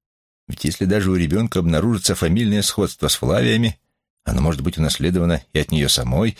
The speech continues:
и от него, и от Сабина. Кто рассеет его сомнения? Нарбан не только был глубоко предан своему государю, он был ему искренним другом.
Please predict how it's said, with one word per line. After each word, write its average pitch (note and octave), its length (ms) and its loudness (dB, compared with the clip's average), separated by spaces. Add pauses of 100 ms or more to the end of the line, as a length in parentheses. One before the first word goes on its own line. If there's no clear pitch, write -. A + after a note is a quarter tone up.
и F#2+ 60 0
от E2 140 -2
него, D2+ 400 0
и - 60 -2
от D2 120 0
Сабина. - 540 -2 (1120)
Кто - 280 -4
рассеет G#2 600 -2
его D2 160 0
сомнения? C2+ 580 0 (1700)
Нарбан A2+ 360 0
не C#3 80 2
только F3 280 -4
был A2 180 0
глубоко F2 400 0
предан C#2+ 440 0
своему C2 360 0
государю, D2 540 0
он G2+ 140 2
был A#2 100 2
ему A#2 200 2
искренним A2 560 0
другом. - 420 -4